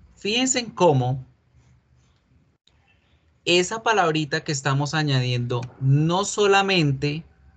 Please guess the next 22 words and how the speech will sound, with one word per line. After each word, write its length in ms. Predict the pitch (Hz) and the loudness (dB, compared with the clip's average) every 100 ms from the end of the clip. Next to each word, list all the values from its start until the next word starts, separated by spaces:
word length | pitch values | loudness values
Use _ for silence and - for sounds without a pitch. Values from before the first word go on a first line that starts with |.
| _ - | _ 2
me 280 | 139 143 131 | 4 6 4
está 540 | 131 - 151 147 156 | 2 2 4 6 4
hablando 680 | 165 180 170 139 123 120 120 - _ _ _ _ _ _ - | 2 0 0 0 -4 -10 -12 -16 _ _ _ _ _ _ -12
de 480 | 131 151 147 135 - _ _ _ _ _ _ _ _ _ _ _ _ | -6 -4 -4 -6 -14 _ _ _ _ _ _ _ _ _ _ _ _
una 280 | 185 202 220 | -10 -4 -2
relación 760 | 220 196 151 139 147 143 143 151 | 0 0 -2 -4 -4 -4 -4 -6
de 180 | 160 | 0
algo 360 | 156 156 160 175 | 2 2 0 -10
con 200 | 170 156 | -8 -6
alguien, 480 | 143 127 123 123 147 - _ _ _ _ _ _ | -4 -6 -8 -12 -14 -20 _ _ _ _ _ _
una 200 | - 143 | -10 -6
relación 460 | 156 160 147 135 123 | -6 -4 -4 -4 -6
de 100 | 131 | -6
posesión, 760 | 135 147 151 147 151 135 131 135 | -4 -4 -4 -8 -2 0 0 -2
de 140 | 131 | -4
que 200 | 131 123 - | -4 -8 -8
se 260 | - 127 | -6 -4
tiene 640 | 123 - 175 180 170 143 | -4 -4 2 2 2 0
algo, 440 | 123 107 101 110 135 | 0 -2 -4 -12 -16
sino 420 | - 143 143 135 | -10 -6 -2 -2
que 160 | 135 139 | -2 0
además, 760 | 123 117 117 127 151 - - | 0 -2 -2 -2 -2 -4 -12